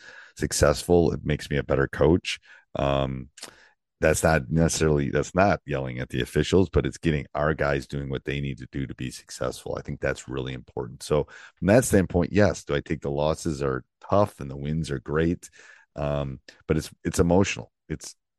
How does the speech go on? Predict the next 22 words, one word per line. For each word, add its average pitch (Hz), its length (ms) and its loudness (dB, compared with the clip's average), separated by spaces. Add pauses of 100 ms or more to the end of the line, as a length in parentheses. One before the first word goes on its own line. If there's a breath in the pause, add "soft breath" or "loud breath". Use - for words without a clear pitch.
very 80 260 4
emotional. 65 600 -6 (340 loud breath)
Um, 80 500 2 (1040)
and 82 120 0
how 87 160 6
do 92 40 6
you 90 120 4
handle 90 260 0
that 76 220 -2
during 76 240 -2
a 69 60 -4
game? 71 340 -4
Well, 73 160 0
first - 240 0
of - 60 -6
all, 71 40 4
I 71 60 0
chew 67 180 -6
gum 62 400 -4
'cause - 140 -10
that 64 140 -6
keeps - 220 -20